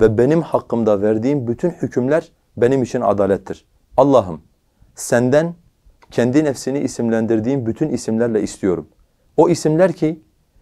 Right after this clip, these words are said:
ya onları kitabında indirmişsindir, ya onları yarattıklarından birine öğretmişsindir, ya da gayb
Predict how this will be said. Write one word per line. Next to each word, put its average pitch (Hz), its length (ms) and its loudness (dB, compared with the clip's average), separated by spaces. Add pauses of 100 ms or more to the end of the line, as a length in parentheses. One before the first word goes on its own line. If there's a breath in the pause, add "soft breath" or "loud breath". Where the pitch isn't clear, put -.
(120)
ya 139 140 6
onları 147 320 2
kitabında 135 500 2
indirmişsindir, 117 840 -2 (720 soft breath)
ya 127 160 6
onları 135 320 4
yarattıklarından 127 880 2
birine 120 240 2
öğretmişsindir, 156 840 0 (580)
ya 139 260 4
da 175 280 2 (220)
gayb 156 300 4